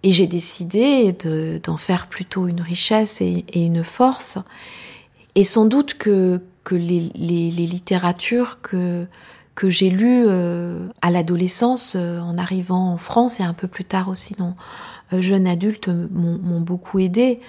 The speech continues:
Euh, c'est, c'est aussi ça que j'essaye de,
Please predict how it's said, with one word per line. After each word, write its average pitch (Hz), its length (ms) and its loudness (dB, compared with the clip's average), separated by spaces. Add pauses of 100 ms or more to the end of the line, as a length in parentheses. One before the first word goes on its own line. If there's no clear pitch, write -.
(340)
Euh, 175 580 -2
c'est, 185 340 2
c'est - 240 -2
aussi 180 280 -2
ça 214 220 0
que 202 160 -2
j'essaye 185 480 -2
de, 175 320 -2